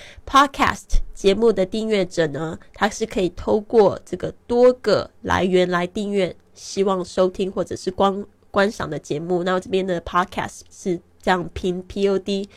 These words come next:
C A S T，它的中文名字就叫播客。其实它就是从这两个字结合的，一个就是 iPod，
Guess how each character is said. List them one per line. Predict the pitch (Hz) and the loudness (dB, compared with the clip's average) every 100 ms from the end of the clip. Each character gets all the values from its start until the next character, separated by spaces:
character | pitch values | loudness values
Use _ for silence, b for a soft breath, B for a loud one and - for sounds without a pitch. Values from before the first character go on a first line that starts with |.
| B B | B B
C | - 190 185 | 0 2 4
A | 170 | 0
S | 180 - | -4 -10
T， | - 196 190 190 B B | -10 -6 -6 -8 B B
它 | - 180 | -6 -2
的 | 170 | -2
中 | 170 196 | 0 2
文 | 190 | 2
名 | 175 170 | 0 -4
字 | 156 | -4
就 | 175 | -4
叫 | 175 | -4
播 | 170 - 180 175 | -4 2 2 2
客。 | - 214 165 | -2 0 0
其 | - 185 | -2 -6
实 | - | -4
它 | 214 | -6
就 | 196 208 | -4 -4
是 | 196 | -4
从 | - 160 | -6 -6
这 | 170 196 | -2 -2
两 | 160 147 | -2 -8
个 | 160 | -12
字 | - 196 | -4 -4
结 | 185 165 165 | -2 -4 -4
合 | - 156 | -4 -4
的， | 160 | -4
一 | 170 | -4
个 | 170 | -4
就 | 185 | -6
是 | - | -8
iPod， | - 185 214 - 147 - | -2 0 0 0 0 0